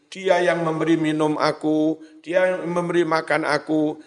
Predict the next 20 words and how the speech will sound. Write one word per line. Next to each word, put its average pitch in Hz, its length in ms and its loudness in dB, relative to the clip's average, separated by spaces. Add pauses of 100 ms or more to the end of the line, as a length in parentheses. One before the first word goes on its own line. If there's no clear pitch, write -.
(220)
Dan 151 240 2
jika, 175 480 0
jika 175 400 0
dia 180 160 0
membuatku 165 640 2
sakit, 151 540 0 (420)
dia 151 240 0
pula 170 320 0
yang 165 240 0
menyembuhkan 156 560 0
aku. 147 480 -4 (640)
Ojo 143 320 0
ngono, 143 400 -4
dia 185 320 0
yang 180 160 0
membuatku 160 480 2
sakit, 151 640 0
kurang 170 240 0
ajar. 180 400 -2 (1600)
Ya, 147 240 0